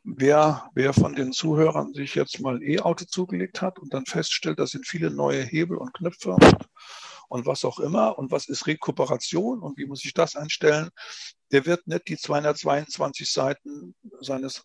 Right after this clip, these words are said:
äh, Manuals durchlesen wollen. Aber was gut geht, ist mit dem Smartphone aufs Armaturenbrett und die App zeigt mir dann, da vorne links ist Rekuperation. Das ist so ein Kippschalter. Und wenn du den drückst, dann, äh, äh,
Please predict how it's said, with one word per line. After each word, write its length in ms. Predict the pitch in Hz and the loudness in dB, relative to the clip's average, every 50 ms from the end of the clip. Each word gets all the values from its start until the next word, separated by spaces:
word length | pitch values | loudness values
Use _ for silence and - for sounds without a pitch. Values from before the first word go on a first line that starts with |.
| - _ - | -16 _ -10
äh, 200 | - - - - | -10 -8 -8 -10
Manuals 680 | - 127 135 139 147 151 151 147 147 117 117 - - | -10 -8 -6 -6 -6 -6 -6 -4 -4 -4 -6 -6 -6
durchlesen 640 | - 120 120 120 - - 113 113 113 - - 113 107 | -6 -6 -6 -4 -4 -4 -4 -4 -4 -6 -10 -10 -6
wollen. 360 | 123 117 113 110 107 107 101 104 _ _ | -4 -4 -4 -4 -6 -8 -12 -14 _ _
Aber 260 | - - 127 123 123 110 | -2 0 0 0 2 0
was 180 | 123 117 - - | 0 -2 -2 -6
gut 300 | - 170 180 - - - | -8 -8 -8 -8 -6 -4
geht, 320 | 135 135 165 190 - - | -2 -2 -2 -2 -4 -6
ist 240 | - 170 156 - - | -8 -8 -8 -8 -10
mit 80 | 147 | -8
dem 40 | 139 | -8
Smartphone 560 | - - - 123 120 151 - - - 196 196 | -8 -6 -2 -2 0 -2 -2 -4 -8 -8 -4
aufs 220 | - 139 127 - - | -2 -4 -4 -4 -8
Armaturenbrett 840 | 139 135 131 131 - - 127 127 151 170 175 - - 196 - - - _ _ _ - - - - - - - - - - _ _ _ _ _ | -8 -8 -8 -8 -8 -6 -6 -4 -4 -6 -6 -6 -6 -6 -6 -8 -14 _ _ _ -20 -20 -20 -20 -20 -20 -20 -20 -20 -20 _ _ _ _ _
und 200 | - 135 139 139 | -10 -10 -8 -8
die 120 | 135 139 | -8 -4
App 160 | 156 151 147 - | -4 -4 -4 -6
zeigt 400 | - - - - - - - _ | -8 -6 -4 -2 -2 -2 -4 _
mir 120 | - 170 165 | -8 -6 -2
dann, 240 | 175 175 180 185 185 - _ | 0 0 0 0 -4 -10 _
da 120 | - 147 127 | -4 -2 2
vorne 340 | - - 151 151 156 151 147 | 2 2 2 2 0 -4 -6
links 340 | 143 156 165 175 - - | -6 -6 -8 -10 -12 -12
ist 180 | 143 135 - - | -12 -14 -10 -8
Rekuperation. 1000 | 160 - 156 - - 170 156 165 151 143 139 - - - 156 147 131 120 120 113 117 | -8 -8 -8 -8 -12 -8 -6 -4 -4 -4 -6 -6 -6 -6 -4 -4 -4 -4 -6 -8 -12
Das 180 | - 120 - | -14 -14 -14
ist 140 | - 156 147 | -14 -14 -10
so 80 | - 139 | -10 -12
ein 80 | 135 - | -12 -8
Kippschalter. 880 | - - - - - - - - - - 139 113 110 110 - 127 - | -8 -8 -8 -6 -10 -12 -10 -10 -6 -4 -4 -4 -4 -6 -8 -10 -10
Und 160 | - 117 120 131 | -10 -10 -8 -8
wenn 140 | 139 139 | -8 -6
du 100 | 135 131 | -6 -8
den 260 | 123 - - 131 127 127 | -8 -6 -8 -10 -10 -4
drückst, 420 | 147 160 190 - - - - - _ - - - - - - - _ _ _ - | -2 -2 -2 -2 -6 -10 -10 -12 _ -18 -18 -16 -16 -16 -16 -18 _ _ _ -2
dann, 320 | - 135 131 127 127 269 - - | -2 -2 -2 -4 -8 -10 -10 -6
äh, 60 | - | -4
äh, 760 | 120 120 123 120 120 123 123 123 - - - - - - - | -2 -2 -2 -2 -4 -6 -8 -10 -12 -10 -6 -6 -4 -4 -6